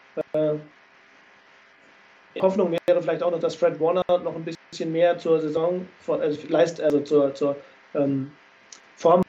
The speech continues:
von letzter Saison zurückkehren kann. War aus meiner Sicht stärker und war auch in der Coverage stärker.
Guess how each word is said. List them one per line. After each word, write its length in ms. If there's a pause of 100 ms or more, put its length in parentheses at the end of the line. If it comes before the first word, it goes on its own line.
von 200
letzter 320
Saison 420
zurückkehren 800 (260)
kann. 400
War 240
aus 120
meiner 180
Sicht 160
stärker 800 (580)
und 280
war 140
auch 80
in 100
der 120
Coverage 480
stärker. 640